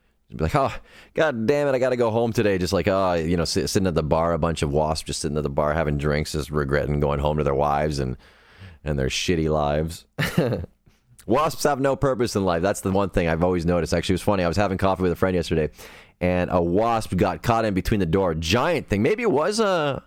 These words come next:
one of them. Maybe it was. The thing was vicious, though. It got caught in the, um, the screen of a door. It was inside, and it was trying to penetrate the door with its stinger.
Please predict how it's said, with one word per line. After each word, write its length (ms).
one 160
of 80
them. 240
Maybe 200
it 100
was. 460
The 140
thing 180
was 140
vicious, 320
though. 100
It 60
got 140
caught 300
in 280
the, 340
um, 520
the 200
screen 540
of 80
a 80
door. 360
It 40
was 120
inside, 500
and 360
it 100
was 160
trying 400
to 640
penetrate 500
the 100
door 220
with 160
its 140
stinger. 500